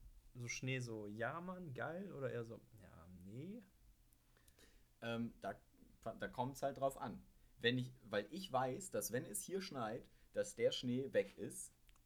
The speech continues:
Speaker 2: innerhalb von zwei Stunden
Speaker 1: Und dann glatt
Speaker 2: und die
Speaker 1: wird.
Speaker 2: Tage
Speaker 1: Ja.
Speaker 2: danach wird entweder glatt oder richtig eklig matschig und nass.
Speaker 1: Ja.
Speaker 2: Deswegen würde ich eher sagen, wenn Schnee, dann richtig.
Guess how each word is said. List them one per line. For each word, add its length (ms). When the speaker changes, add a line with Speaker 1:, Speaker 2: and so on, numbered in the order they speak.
Speaker 2:
innerhalb 380
von 160
zwei 300
Stunden 640
Speaker 1:
Und 180
dann 160
glatt 120
Speaker 2:
und 120
die 60
Speaker 1:
wird. 80
Speaker 2:
Tage 260
Speaker 1:
Ja. 60
Speaker 2:
danach 380
wird 120
entweder 400
glatt 400
oder 460
richtig 460
eklig 300
matschig 440
und 180
nass. 280
Speaker 1:
Ja. 60
Speaker 2:
Deswegen 640
würde 160
ich 180
eher 260
sagen, 560
wenn 220
Schnee, 280
dann 180
richtig. 540